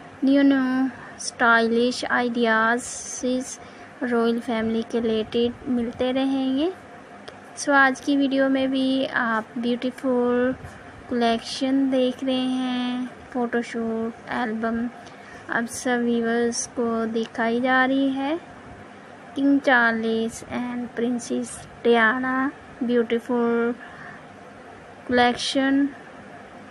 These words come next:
और picture design आप सब viewers देख रहे हैं। अगर आप सब व्यूअर्स को हमारे ideas पसंद आ रहे हों, हमारी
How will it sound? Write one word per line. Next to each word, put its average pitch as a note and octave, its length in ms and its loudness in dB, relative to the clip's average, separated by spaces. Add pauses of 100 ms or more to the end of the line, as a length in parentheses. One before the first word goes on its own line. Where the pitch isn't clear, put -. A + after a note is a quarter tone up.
(300)
और A#3 340 2
picture A#3+ 440 0
design A#3 640 0 (600)
आप A#3+ 160 4
सब B3+ 260 -2
viewers B3+ 460 2 (100)
देख B3 300 2
रहे C#4 160 2
हैं। C#4+ 280 2 (2250)
अगर D4 200 4
आप D4+ 120 6
सब D4+ 180 2
व्यूअर्स C#4+ 440 6 (120)
को C4+ 80 6 (400)
हमारे B3 300 2
ideas C4 640 2
पसंद C4+ 360 0
आ C4 140 8
रहे C4 200 2
हों, C4 320 0 (300)
हमारी C4+ 320 -6